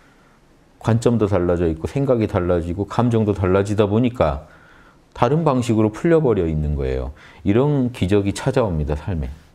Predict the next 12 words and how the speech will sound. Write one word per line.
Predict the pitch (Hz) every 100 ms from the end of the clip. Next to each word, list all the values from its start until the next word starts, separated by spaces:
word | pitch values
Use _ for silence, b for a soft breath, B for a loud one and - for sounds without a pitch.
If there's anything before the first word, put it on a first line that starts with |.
| b b b b b _ _
"어, | 123 127 131
이런 | 127 147 160
삶의 | 156 165 160
방식 | 151 135 123
괜찮은데?" | - 113 - 131 131 135
하면서 | 135 135 120 123 B B B _ B B _
계속 | - 156 151
추구해 | - 165 160
가시게 | 143 117 123 127
되는 | 120 101 113
거예요. | 131 90 95 95
그러면 | 92 117 131 151 76